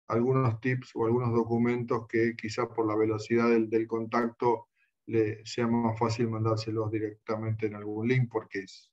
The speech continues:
posiblemente tengamos algunas charlas adicionales o en paralelo sobre algunas temáticas específicas que pueden llegar a ser de su interés. Entonces,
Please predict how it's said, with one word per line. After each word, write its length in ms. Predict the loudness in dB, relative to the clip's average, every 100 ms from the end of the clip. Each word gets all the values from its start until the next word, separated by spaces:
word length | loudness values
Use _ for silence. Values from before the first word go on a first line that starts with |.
| -6
posiblemente 1040 | -4 2 2 4 4 2 4 4 4 0 _ _ _ _
tengamos 480 | -4 0 2 4 4
algunas 300 | 4 2 0
charlas 280 | 0 -2 -2
adicionales 920 | 0 -2 0 -2 2 4 4 4 2 -2
o 60 | -6
en 100 | -4
paralelo 840 | -4 0 6 8 8 8 4 2 _ _ _ -10
sobre 320 | 0 2 2
algunas 420 | 2 2 2 0
temáticas 520 | 0 2 2 0 -2
específicas 580 | -2 -4 -2 0 0 0
que 80 | -4
pueden 300 | 2 4 4
llegar 300 | 0 -4 -6
a 60 | -8
ser 200 | -10 -10
de 100 | -10
su 160 | -12
interés. 480 | -12 -10 -6 -6 -6
Entonces, 600 | -12 -4 -4 0 0 -2